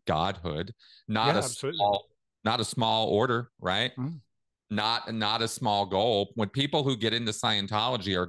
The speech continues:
Speaker 1: going for it in the biggest way possible.
Speaker 2: Hmm.
Speaker 1: And, um, and even if you're not all about the godhood, even if you're like, "Well, I didn't really believe that."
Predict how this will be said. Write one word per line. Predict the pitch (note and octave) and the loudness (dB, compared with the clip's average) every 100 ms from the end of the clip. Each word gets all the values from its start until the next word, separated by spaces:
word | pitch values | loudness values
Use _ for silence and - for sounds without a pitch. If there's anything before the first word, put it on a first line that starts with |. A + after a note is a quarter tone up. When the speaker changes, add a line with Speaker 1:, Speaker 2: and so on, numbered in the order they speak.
| E2+ | -2
Speaker 1:
going | G#2+ G2+ A#2 G2+ G2+ | 0 2 2 0 -2
for | - F#2+ | 0 2
it | F2+ | 2
in | F#2+ | 0
the | F2+ | -6
biggest | E2 G#2 G2+ G#2 - | -4 -2 -2 -4 -2
way | F#2+ F2+ | 0 0
possible. | G#2 G#2 C3 - - - _ _ _ - - - B2+ | -2 -4 -4 -8 -12 -20 _ _ _ -20 -20 -16 -10
Speaker 2:
Hmm. | C#3 - | -8 -2
Speaker 1:
And, | A2 G#2+ A2 A2 - _ _ _ _ _ _ _ _ - - - | -2 -2 -4 -8 -14 _ _ _ _ _ _ _ _ -20 -20 -4
um, | A2 G#2+ G#2 G2 G2 - _ _ _ _ _ _ _ | 0 2 2 0 -4 -10 _ _ _ _ _ _ _
and | C3 B2+ C#3 | -2 -2 2
even | D3+ D#3 E3 D3 | 2 2 0 -2
if | C#3 - | -2 0
you're | B2+ | 0
not | A2+ G#2+ A#2 B2+ C3 - - _ _ | 0 0 0 2 0 -4 -16 _ _
all | A#2+ B2 B2 A2+ | -4 0 2 2
about | G#2 A#2 A2+ - | 0 0 0 -2
the | - | -4
godhood, | F2 G#2+ G#2+ A#2+ A2+ G2+ D#2 - | -2 0 2 0 0 0 0 0
even | F#2+ A2+ B2 | -2 0 -2
if | A2+ | -2
you're | A#2+ | 2
like, | A2 G#2+ C3 | 2 2 2
"Well, | C3+ C3 | 2 2
I | B2 | 0
didn't | B2 A#2+ | 0 -2
really | A2+ A2+ G#2+ | 0 0 0
believe | A2 G#2 A2 G#2+ F#2 | -2 0 2 2 2
that." | A2 A2 F2+ | -2 0 -2